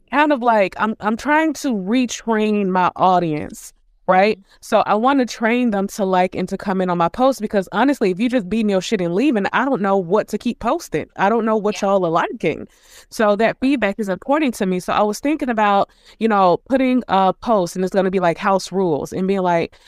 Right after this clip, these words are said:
Speaker 1: "I reward people that engage with my content, that like and comment. And the top people, you know, in the end of the thirty days that like and comment on my post, they get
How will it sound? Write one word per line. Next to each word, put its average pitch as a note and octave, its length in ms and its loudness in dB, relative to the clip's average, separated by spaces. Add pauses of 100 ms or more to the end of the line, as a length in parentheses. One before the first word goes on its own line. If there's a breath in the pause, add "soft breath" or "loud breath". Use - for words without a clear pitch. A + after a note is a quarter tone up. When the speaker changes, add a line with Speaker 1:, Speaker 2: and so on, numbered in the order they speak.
(140 loud breath)
Speaker 1:
"I A3+ 80 4
reward A3 500 0
people G#3+ 280 -4
that F#3 180 -2
engage F3+ 460 -2
with F#3+ 140 -2
my F3+ 260 0
content, G3 500 -4
that E3 180 2
like E3 360 0
and G3 160 -4
comment. A3 480 0 (260 loud breath)
And F#3 180 -2
the F3+ 60 0
top - 300 -2
people, G#3+ 560 0
you G#3 160 -2
know, F3+ 80 0
in F#3 140 -2
the F#3 80 -2
end G3 220 0
of G3 60 4
the F3+ 100 -2
thirty G3 300 0
days F#3+ 360 -2
that E3 180 2
like F3+ 300 0
and E3+ 260 -2
comment F#3+ 320 -2
on E3+ 80 0
my D#3+ 100 2
post, C4 360 -2
they F3+ 100 -4
get F#3+ 260 -4